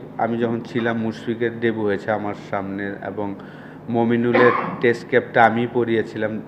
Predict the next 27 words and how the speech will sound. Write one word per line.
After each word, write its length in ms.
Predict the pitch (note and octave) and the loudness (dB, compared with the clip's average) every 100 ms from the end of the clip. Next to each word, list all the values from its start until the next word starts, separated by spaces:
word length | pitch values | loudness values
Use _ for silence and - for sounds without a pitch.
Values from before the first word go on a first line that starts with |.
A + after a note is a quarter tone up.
| A#2 | -4
গলে, 380 | G#2+ G2+ G2+ G#2 | 0 2 2 -2
আহ, 880 | A2 - F#2+ F#2+ F#2 F#2 F2+ E2+ G2+ | -4 -8 -4 0 0 0 -2 -4 -4
যখন 240 | G#2 G2+ | -4 -2
তার 220 | G#2 G2 | -2 -2
ডেবিউ 260 | A2+ G#2 G#2 | -2 -2 -2
হয়েছিল 320 | F#2+ - G2+ | -4 -4 -8
দুই 200 | G2+ G2+ | -4 -2
হাজার 200 | G2 G2+ F#2+ | -2 -4 -2
তেরোতে। 440 | G2 F#2+ F#2 A2 - - - - - - - - - - | 0 0 -4 -10 -10 -16 -16 -16 -18 -18 -18 -18 -14 -2
এছাড়া 500 | B2 B2+ - D3 D3 | 2 2 4 6 6
আর 60 | |
বাকি 340 | C3+ B2+ A#2+ C#3 | 8 6 6 -4
সবার 340 | - B2 B2+ | 2 4 4
সাথে 260 | B2+ C#3 C#3+ | 2 0 2
আমার 180 | C3 B2 A2+ | 0 -2 0
ডোমেস্টিকে 580 | A#2 A#2+ A#2 B2+ A#2+ A#2 | 0 0 0 -2 0 0
হয়তোবা 400 | A#2 A#2 A#2 A2+ | 2 4 4 4
এক 400 | - A2 A2 - | 4 0 0 -2
টিমে 220 | A#2 A2 | -2 -2
কি-, 160 | - A2 | -2 -8
আহ, 380 | - - G#2 G#2 | -10 -4 -2 0
কিছু 220 | A#2 - | -4 -4
কিছু 200 | A2+ A2 A#2 | -6 -6 -6
টিমে 200 | A#2 A2+ | -2 -2
খেলেছিলাম 680 | - A#2 A2 A2 A2+ A2+ A2 | 0 2 2 -2 -4 -2 0
আর, 180 | G#2 G2+ | 0 0
আহ, 960 | G2 - - - - - G2+ G#2 G2+ | -4 -12 -14 -14 -12 -8 -2 0 0